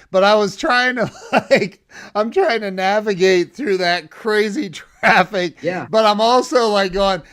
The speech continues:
Speaker 1: "Hey, I wanna get some pictures of s-, the, I think that was the Brooklyn Bridge. I'm not sure." And I, I'm like,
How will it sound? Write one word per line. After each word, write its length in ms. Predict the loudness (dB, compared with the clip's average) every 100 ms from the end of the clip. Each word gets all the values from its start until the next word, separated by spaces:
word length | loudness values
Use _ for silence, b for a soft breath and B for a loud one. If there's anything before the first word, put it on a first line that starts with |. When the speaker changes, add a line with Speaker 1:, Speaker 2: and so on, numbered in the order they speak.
| B
Speaker 1:
"Hey, 300 | -2 4 4
I 60 | 4
wanna 240 | -2 -2
get 200 | -2 -4
some 220 | -4 -10
pictures 540 | -2 -2 -2 -4 -4 -2
of 120 | -4
s-, 100 | -4
the, 340 | -10 -2 0 0
I 100 | -2
think 280 | -4 -8
that 180 | -6 -4
was 140 | -6 -10
the 80 |
Brooklyn 540 | -8 -6 -6 -4 -8 -4
Bridge. 360 | 2 2 2
I'm 100 | -2
not 240 | -4 -4 -4
sure." 500 | -4 0 2 2 -2
And 100 | -6
I, 140 | -6
I'm 200 | -8 -10
like, 300 | -8 -8 -10